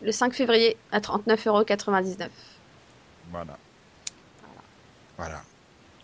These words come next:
Speaker 2: Bon, et si vous n'aimez pas Hawaii Five-O, hein, il y a Star Trek Enterprise saison trois au Blu-ray pour un prix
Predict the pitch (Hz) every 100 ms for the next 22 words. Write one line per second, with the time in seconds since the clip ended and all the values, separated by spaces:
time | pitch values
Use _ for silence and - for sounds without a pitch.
0 | - - - 85 90 95 95 - - -
1 | 107 101 107 107 107 104 120 113 101 101
2 | 101 95 90 87 123 110 95 90 - -
3 | 101 92 95 92 - 101 - 87 92 -
4 | 104 92 92 123 143 107 107 - 110